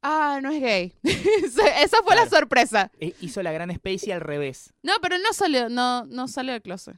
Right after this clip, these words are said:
Speaker 2: ¿No salió del closet como heterosexual?
Speaker 1: No.
Speaker 2: Ah.
Speaker 1: No, no, tampo-, es que no, es que no se sabe.
Speaker 2: Ryan Seacrest para mí es como el, el, el tercer género.
Speaker 1: Para mí es demasiado gay.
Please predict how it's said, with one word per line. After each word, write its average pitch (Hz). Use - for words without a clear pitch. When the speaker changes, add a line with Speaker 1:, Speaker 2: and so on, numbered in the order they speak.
Speaker 2:
¿No 139
salió 151
del 143
closet 151
como 127
heterosexual? 123
Speaker 1:
No. 202
Speaker 2:
Ah. 113
Speaker 1:
No, 254
no, 403
tampo-, 294
es 359
que 427
no, 453
es 277
que 392
no 415
se -
sabe. 220
Speaker 2:
Ryan 175
Seacrest 185
para 139
mí 151
es 156
como 131
el, 117
el, 127
el 123
tercer 131
género. 117
Speaker 1:
Para 277
mí 302
es 381
demasiado 330
gay. 254